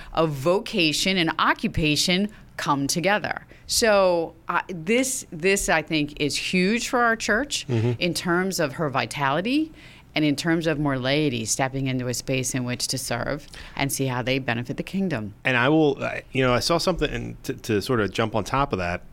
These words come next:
Speaker 2: um, you have, our parishes have to become, have to be very public. Some of them are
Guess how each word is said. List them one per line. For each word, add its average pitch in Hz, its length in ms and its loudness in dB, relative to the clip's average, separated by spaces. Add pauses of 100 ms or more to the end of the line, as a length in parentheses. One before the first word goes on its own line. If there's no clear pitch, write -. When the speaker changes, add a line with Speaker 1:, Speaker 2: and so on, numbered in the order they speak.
Speaker 2:
um, 101 480 2 (140)
you 123 300 0
have, 151 440 0 (220)
our 123 160 2
parishes 139 420 0
have 113 200 0
to - 80 -12
become, 92 560 -4 (240)
have - 280 0
to - 80 -6
be 110 160 -2
very 98 280 2
public. - 320 -4
Some 151 200 2
of 165 60 -2
them 185 140 2
are 143 220 2